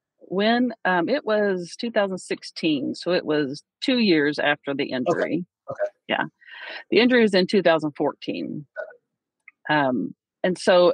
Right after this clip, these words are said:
Speaker 1: uh, it was at the brain center that they figured this out. And what they did, like, they have some non-conventional stuff they do there, but it works. Like, they work with the Dallas Cowboy football team to help rehabilitate them. Serious neurological things that
Speaker 2: Sure.
Speaker 1: they're doing there that are wild,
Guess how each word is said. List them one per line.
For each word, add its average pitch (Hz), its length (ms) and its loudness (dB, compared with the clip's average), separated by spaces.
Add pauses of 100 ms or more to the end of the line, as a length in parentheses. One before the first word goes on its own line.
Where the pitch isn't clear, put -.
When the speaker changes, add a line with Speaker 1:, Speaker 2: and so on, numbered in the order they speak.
Speaker 1:
uh, 147 120 0
it - 80 0
was 202 140 0
at 185 100 -2
the 170 60 0
brain 220 400 -2
center 170 260 -4
that 147 180 -4
they 170 220 0
figured 165 280 -2
this 147 240 -4
out. - 440 -6 (240)
And 147 320 0
what 180 160 0
they 175 160 4
did, 165 460 2 (440)
like, - 120 -14
they 285 120 2
have 339 220 2
some 294 220 4
non-conventional 240 840 0
stuff 208 340 -2
they 175 140 0
do 196 220 -2
there, 156 240 0
but 131 200 -4
it - 160 -6
works. 196 420 -2
Like, 151 180 -8
they 190 120 2
work 220 240 -2
with 208 120 -6
the - 80 -4
Dallas 175 400 2 (100)
Cowboy 165 500 0 (120)
football 143 340 -2 (100)
team 135 320 -8
to 147 80 -12
help 165 280 0
rehabilitate 175 840 2
them. 135 220 -2 (400)
Serious 269 440 2
neurological 185 720 2
things 190 360 -2
that - 80 -4
Speaker 2:
Sure. 156 40 -2
Speaker 1:
they're 165 140 0
doing 233 260 0
there 156 180 0
that 151 200 -2
are 143 120 -2
wild, 170 720 2